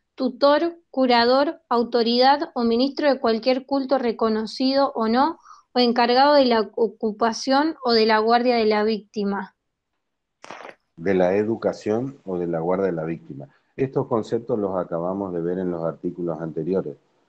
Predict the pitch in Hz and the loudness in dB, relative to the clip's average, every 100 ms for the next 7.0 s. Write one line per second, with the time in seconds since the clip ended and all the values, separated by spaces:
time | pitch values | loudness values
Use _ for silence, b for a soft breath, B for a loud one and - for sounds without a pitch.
0 | _ _ _ - 90 87 82 _ - 92 | _ _ _ -6 -4 -4 -10 _ -2 -2
1 | 87 104 98 87 85 87 78 67 _ _ | -2 -6 -4 -4 -6 -6 -6 -8 _ _
2 | _ _ _ _ _ _ _ _ _ - | _ _ _ _ _ _ _ _ _ -2
3 | 120 123 117 101 98 98 104 104 104 - | 0 0 -2 -4 -2 0 0 0 -4 -8
4 | _ _ _ _ 90 87 98 98 98 95 | _ _ _ _ -2 0 0 2 2 0
5 | 117 143 _ _ _ _ _ _ _ 85 | -4 -10 _ _ _ _ _ _ _ -8
6 | 90 - 82 95 104 92 101 107 110 | -6 -4 -4 -2 -2 -2 -2 0 -4